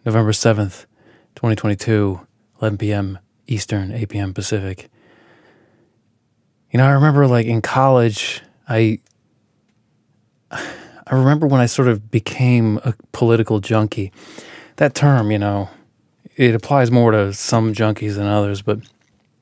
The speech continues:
I've never been able to look away for very long.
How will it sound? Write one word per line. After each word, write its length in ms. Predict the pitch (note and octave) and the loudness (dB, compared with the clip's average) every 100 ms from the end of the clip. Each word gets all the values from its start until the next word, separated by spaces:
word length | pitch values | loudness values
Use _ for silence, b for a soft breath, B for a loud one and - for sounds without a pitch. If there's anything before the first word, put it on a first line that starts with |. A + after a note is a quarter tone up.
| _ _ - | _ _ -10
I've 140 | - B2 | -4 0
never 180 | A#2+ G#2+ | 2 2
been 140 | G#2+ | 0
able 160 | G#2 G#2 | -2 -2
to 100 | G#2 | -4
look 220 | G#2 A2 | -6 -6
away 360 | G2+ G2 F#2+ - B B B B B B B | -8 -8 -10 -16 B B B B B B B
for 140 | - G#2+ | -10 0
very 240 | A2 G#2+ | 2 2
long. 340 | G#2 G#2 G2+ | 2 0 0